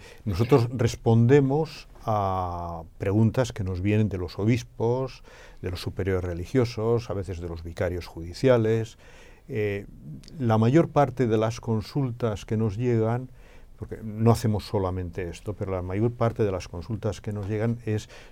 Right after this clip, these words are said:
es, versan sobre modo de aplicar la ley. Eh, en la Iglesia ha habido dos códigos, uno en mil nove-, mil novecientos diecisiete, dieciocho, y otro en mil novecientos ochenta y tres.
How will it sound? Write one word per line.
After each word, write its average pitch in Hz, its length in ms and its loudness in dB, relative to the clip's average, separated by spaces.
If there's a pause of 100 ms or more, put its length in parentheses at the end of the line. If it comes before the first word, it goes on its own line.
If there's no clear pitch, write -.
(160)
es, 120 240 -10
versan 117 640 2
sobre 117 380 -2 (200)
modo 123 380 4
de 107 100 4
aplicar 95 640 -2
la 82 160 -6
ley. 78 240 -12 (720)
Eh, 92 420 -10 (180)
en 95 360 -8
la 92 80 -2
Iglesia 107 320 0
ha - 20 4
habido 104 240 2
dos 92 200 -4
códigos, 117 560 2
uno 95 240 -2
en 92 100 -4
mil 95 120 -4 (260)
nove-, 92 440 -8
mil 101 240 -2
novecientos 90 640 -6
diecisiete, 101 560 -4
dieciocho, 120 680 -2 (420)
y 101 80 -4
otro 101 240 0
en 98 80 0
mil 107 160 2
novecientos 104 480 -2
ochenta 87 480 -10
y 78 80 -10
tres. - 400 -16